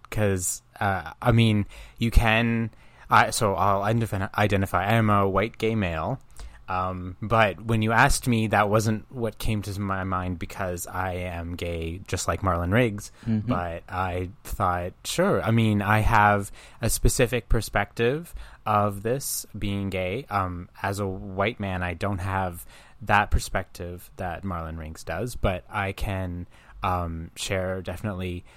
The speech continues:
Speaker 1: so, some insight, um, onto these films, being a, a, a gay man who sort of grew up around the same time that he was making these films. So
Speaker 2: Yeah. I guess you
Speaker 1: For
Speaker 2: were,
Speaker 1: sure.
Speaker 2: yeah, and so, so do, so was I. Uh,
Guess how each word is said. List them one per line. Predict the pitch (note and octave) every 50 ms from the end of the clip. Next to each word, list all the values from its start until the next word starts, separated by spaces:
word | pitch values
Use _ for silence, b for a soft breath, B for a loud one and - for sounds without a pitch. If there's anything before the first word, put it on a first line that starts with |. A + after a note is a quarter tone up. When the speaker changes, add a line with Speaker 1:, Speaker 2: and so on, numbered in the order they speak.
| b b b
Speaker 1:
so, | - - - - A2+ G#2+ F#2+ -
some | - - A#2 A#2 G2+
insight, | G2 G2+ G2+ - F#2+ G2 B2+ E3 - - -
um, | - F#2+ F#2 F#2 F#2 F2+ F2+ F2+ F2+ F2+ F2+ - - -
onto | G2 G2 F#2+ F2+ -
these | F2+ F#2+ F#2+ - -
films, | - - F#2 F#2 F#2+ G#2 G#2+ - - - - - - - - - - - G2+
being | F#2+ G2+ G#2 G#2 G2+ G2+ G2+ G2+ G#2+ G2+
a, | G2 G2 F#2+ F#2+ - -
a, | G2 F#2+ F#2 F#2 - -
a | G2 F#2+
gay | F2+ F#2 F#2 F#2
man | F2+ F2 E2+ E2+ E2+ F#2+ F#2
who | - - G#2+ F#2+ F#2 F2+ D#2+
sort | - - F#2+
of | G2 F2+
grew | - F2+ F2+ F2 E2+
up | F2 F2 - - - B B B B B B B B -
around | C3 B2+ B2 C3+ D#3+ E3+ F3+ E3+
the | E3
same | - - D#3+ C#3+ C3+ B2+
time | - - A2+ A2 A#2 A#2+ A#2+ A2+
that | G#2+ G2
he | - - G#2
was | G2+ G#2 F#2+
making | G2+ F#2 F#2 F2+ - - G2 G2
these | G#2 A2+ A#2 -
films. | - - C3+ B2+ C3+ D3 D3 D3 D3
So | - - - - F#2+ F#2
Speaker 2:
Yeah. | C3 D3 E3 D#3+ A2 b b b b b b b _ _ _ _ B B B B B B - -
I | - A2
guess | C3+ C#3+ - -
you | D#3+
Speaker 1:
For | D3
Speaker 2:
were, | E3+ F3
Speaker 1:
sure. | B2 G#2+
Speaker 2:
yeah, | A2 A#2 A2
and | G#2 G#2+ G#2+ G#2 G2+
so, | - - C3 B2+ -
so | - - C#3
do, | C3+ C3 B2 -
so | - D3
was | C#3+ C3 B2
I. | C3+ C#3 A#2+ F#2 F2
Uh, | E2+ G2 G#2+ G#2 G2+ F#2+ F2+